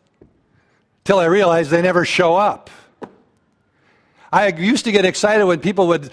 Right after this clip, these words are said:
lead this or do that, till it's never done.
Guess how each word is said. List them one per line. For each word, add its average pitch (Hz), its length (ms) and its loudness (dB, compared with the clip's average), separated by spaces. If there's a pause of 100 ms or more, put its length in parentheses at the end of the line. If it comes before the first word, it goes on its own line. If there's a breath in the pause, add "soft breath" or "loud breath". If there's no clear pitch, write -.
(120 loud breath)
lead 180 360 -2
this 202 260 0
or 170 120 0
do 190 240 0
that, 190 600 -2 (1600)
till 175 280 0
it's - 180 -4
never 170 320 0
done. 180 340 -2